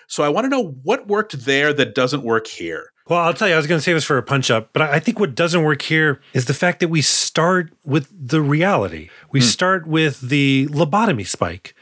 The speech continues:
Speaker 2: So we already know the world of the, the nightclub and then the whatever, the dance fight sequences. We already know that's, like, not real.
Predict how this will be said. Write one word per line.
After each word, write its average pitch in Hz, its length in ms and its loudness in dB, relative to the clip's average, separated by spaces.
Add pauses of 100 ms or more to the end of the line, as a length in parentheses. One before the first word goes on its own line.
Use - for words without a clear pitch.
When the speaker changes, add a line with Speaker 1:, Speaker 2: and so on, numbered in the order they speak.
(160)
Speaker 2:
So - 140 -2
we - 20 2
already 202 140 0
know 180 120 2
the 147 160 2
world 135 320 0
of 113 140 0
the, 107 260 2
the 113 160 -2
nightclub 113 800 0 (220)
and 117 180 0
then 117 140 2
the 104 140 2 (120)
whatever, 120 460 0
the 104 100 -4
dance 123 520 0
fight 127 260 -2
sequences. 98 580 -4 (240)
We 165 60 -4
already 214 140 2
know 196 120 2
that's, 165 160 0
like, 123 100 0
not 117 500 0
real. 98 560 -2